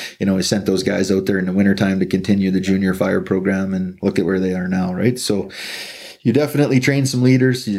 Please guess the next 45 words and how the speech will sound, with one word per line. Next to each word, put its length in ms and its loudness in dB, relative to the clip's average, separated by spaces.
your 180 0
team 260 -2
out 180 -2
there 260 2
always 340 -2
do-, 220 0
does 320 0
a 40 0
good 220 0
job, 380 -2
still 340 -2
doing 200 -2
a 80 -2
good 160 0
job, 440 -4
right? 400 -6
And 220 -8
so 440 -6
always 320 4
happy 320 -2
about 260 -4
that. 260 -4
The 80 4
job 300 0
prep 240 2
class 360 2
was, 320 -2
I 100 2
mean, 280 2
I 220 0
don't 220 0
know 180 2
why 380 0
every 360 2
firefighter 680 0
out 200 -4
there 320 -2
doesn't 340 0
want 240 2
to 40 4
be 420 0
working 400 0
with 140 -8
the 80 -4
kids. 500 -10